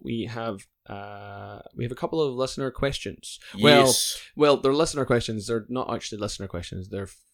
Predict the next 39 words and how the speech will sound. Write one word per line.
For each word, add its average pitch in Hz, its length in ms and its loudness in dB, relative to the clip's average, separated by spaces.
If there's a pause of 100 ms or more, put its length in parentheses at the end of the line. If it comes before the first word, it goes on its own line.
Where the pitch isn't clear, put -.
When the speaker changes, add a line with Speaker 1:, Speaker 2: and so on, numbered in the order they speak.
(100)
Speaker 1:
new 143 240 2
players 117 420 0
in 107 180 -6
our 104 180 -4
area 101 460 -4
that 98 100 -8
have 98 120 -12
had 101 280 -8
some 107 240 -8
questions, 117 760 -6 (180)
Speaker 2:
Mm. - 260 -18
Speaker 1:
um, 95 500 -8
and 98 200 -6
we're 110 80 -4
gonna 120 200 -4
answer 147 300 -4
them 104 220 -4
on 95 180 -4
tonight's 98 320 -8
show. 180 400 2 (480)
But - 180 0
first, - 500 4 (680)
as 98 140 -8
we 104 100 -8
do 104 160 -4
all, 104 320 -4 (100)
as 107 120 -8
we 107 80 -6
always 101 240 -6
do, 180 180 0 (340)
we're 208 120 4
gonna 151 60 4
Speaker 2:
Yes. 110 120 2
Speaker 1:
discuss - 300 -2
some 98 160 -4
recent 156 300 -2
games. 190 440 2
Julian, 247 280 6
Speaker 2:
Yes. - 280 -4